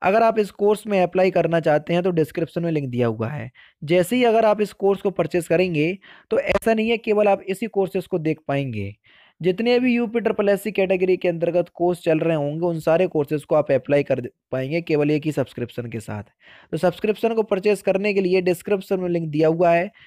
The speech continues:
तो वहाँ पर आप रेफरल कोड की जगह इंडियन स्टडी अप्लाई कीजिएगा, तो आपको इंस्टेंट दस परसेंट का डिस्काउंट भी प्राप्त हो जाएगा। तो चलिए देखते हैं पहला क्वेश्चन। पहला क्वेश्चन आपके सामने ये रहा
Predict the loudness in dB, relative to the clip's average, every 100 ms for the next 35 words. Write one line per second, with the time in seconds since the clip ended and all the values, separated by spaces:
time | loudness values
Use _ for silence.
0 | _ -8 -2 2 2 2 4 2 2 -2
1 | 2 0 2 0 0 0 0 0 -2 -2
2 | 0 0 -2 -2 0 2 2 2 0 0
3 | -2 0 2 2 0 -2 0 0 0 -4
4 | -4 -4 -2 -4 -4 -2 -2 0 -4 -4
5 | -8 -6 -6 -6 -10 -6 -6 -4 -4 -2
6 | -2 0 0 0 0 2 2 0 -6 -10
7 | -12 -4 -2 -2 -2 -6 -4 -6 -4 -6
8 | -12 _ _ _ _ 0 2 2 0 -4
9 | -6 -12 -14 -20 -6 -2 -2 -2 -4 -4
10 | -6 -4 -4 -4 -8 -6 -6 -4 -2 0
11 | 0